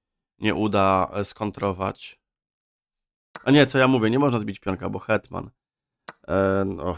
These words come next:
tu już właśnie trzeba co uważać, proste rzeczy. No i zbijamy.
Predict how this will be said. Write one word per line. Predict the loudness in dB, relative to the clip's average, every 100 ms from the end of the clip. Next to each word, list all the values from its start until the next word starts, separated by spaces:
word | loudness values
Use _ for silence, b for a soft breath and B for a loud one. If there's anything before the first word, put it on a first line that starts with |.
| 4 4
tu | 2
już | -10
właśnie | -8 -8 -10 -20
trzeba | -18 -14 -14 -8
co | -2
uważać, | 0 0 -4 -10
proste | -14 -14 -14
rzeczy. | -14 -14 -16 -10
No | -8
i |
zbijamy. | -6 -6 -6 -6 -6